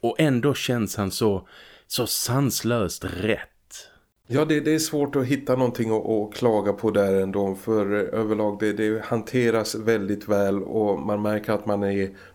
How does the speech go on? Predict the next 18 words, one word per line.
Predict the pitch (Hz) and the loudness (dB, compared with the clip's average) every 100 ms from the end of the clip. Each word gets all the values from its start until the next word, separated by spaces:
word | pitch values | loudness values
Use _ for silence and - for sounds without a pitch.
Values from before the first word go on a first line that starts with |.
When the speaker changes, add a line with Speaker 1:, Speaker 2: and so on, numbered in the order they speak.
| - | -8
Speaker 2:
mån | 104 117 127 104 98 92 92 | -2 2 2 2 0 0 0
om | - 98 92 | 0 0 -2
Tintin | - 113 95 90 104 95 | -2 -2 -2 -2 -2 0
här | 95 95 92 | 0 0 0
i | 92 | 0
alla | 92 92 | 0 -2
fall. | 92 95 90 | -4 -4 -4
Att | 98 | -2
han, | 104 101 | -4 -4
han | 104 107 | -4 -4
ska | - 120 101 - | 0 2 2 0
presenteras | 107 - 101 107 101 98 95 | -2 0 -2 0 0 0 -2
i | 113 107 | -2 0
rätt | 101 95 - | 2 0 -2
ljus | 101 98 98 95 - | -2 0 0 -2 -4
och, | - 92 95 | -6 -2 2
eh, | 95 92 - 73 | 2 2 -2 -6
ha | 101 - 113 101 98 | -8 -4 -2 0 0